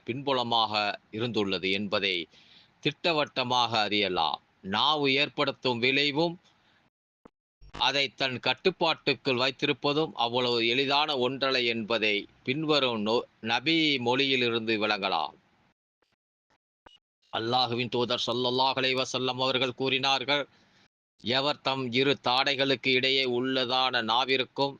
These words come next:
தம் இரு கால்களுக்கு இடையே உள்ளான மர்ம உறுப்பிற்கும் எல்லிடம் உத்தரவாதம்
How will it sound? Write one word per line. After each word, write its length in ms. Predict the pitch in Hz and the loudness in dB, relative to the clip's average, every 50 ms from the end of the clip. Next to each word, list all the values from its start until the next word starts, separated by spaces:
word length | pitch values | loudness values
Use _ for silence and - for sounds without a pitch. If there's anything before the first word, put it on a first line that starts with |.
| _ _ _ _ | _ _ _ _
தம் 200 | - 113 113 113 | -4 -2 -2 -2
இரு 320 | 110 113 131 131 127 110 - | -2 0 0 0 0 -2 -4
கால்களுக்கு 720 | - 113 120 127 143 143 131 135 139 135 131 - - 127 127 | -2 0 0 2 2 0 0 -2 0 -2 -2 -2 0 0 2
இடையே 440 | 123 120 131 131 135 135 131 131 | 2 2 2 0 0 0 0 0
உள்ளான 460 | 123 120 123 127 127 131 131 131 127 127 127 117 101 - - - 90 | -2 -2 0 0 0 0 0 0 0 0 -2 -2 -4 -6 -12 -10 -4
மர்ம 340 | 92 107 120 135 135 135 127 | -2 -2 0 0 0 0 2
உறுப்பிற்கும் 680 | 123 123 127 135 - - 139 131 120 - - 135 139 135 - _ _ _ _ _ _ _ _ _ _ _ _ _ _ _ _ _ _ _ _ _ _ - | 2 2 0 0 0 0 0 0 0 -2 -4 -6 -6 -6 -8 _ _ _ _ _ _ _ _ _ _ _ _ _ _ _ _ _ _ _ _ _ _ -10
எல்லிடம் 680 | - 101 110 123 139 147 147 151 147 139 147 147 143 135 | -6 -4 -2 -2 0 0 0 0 0 0 0 -2 -2 -4
உத்தரவாதம் 880 | 127 120 - - 147 139 135 131 131 131 135 131 123 127 123 127 - | -6 -6 -4 -4 -2 -2 -2 0 0 0 0 0 -2 -4 -4 -6 -10